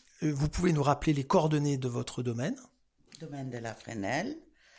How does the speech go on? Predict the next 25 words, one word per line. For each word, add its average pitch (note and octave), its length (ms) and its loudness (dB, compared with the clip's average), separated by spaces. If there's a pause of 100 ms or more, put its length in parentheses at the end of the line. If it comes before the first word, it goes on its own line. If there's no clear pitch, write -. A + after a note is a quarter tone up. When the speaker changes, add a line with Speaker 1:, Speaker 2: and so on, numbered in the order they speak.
(540)
Speaker 2:
Euh, C3 260 -4
Speaker 1:
On - 40 -6
trouve C#3 200 -4
Speaker 2:
c'est C3 60 -2
Speaker 1:
sur E3 220 -4
Internet, E3+ 560 0
il D#3 60 -8
y D3 40 -4
a D3 40 -2
un E3+ 60 -2
Speaker 2:
Oui, F3 120 2
Speaker 1:
site E3 100 -2
Internet. E3 260 2
Speaker 2:
brunch D#3+ 120 -8
caviar D3+ 760 0
dot D#3 340 -4
com, D#3 200 -4
w G3+ 360 -2
w D3+ 500 -4
w - 0 -
dot E3+ 520 -8
brunch A3 200 -6
caviar D#3+ 380 -10
dot F#2+ 220 -14
com. - 240 -14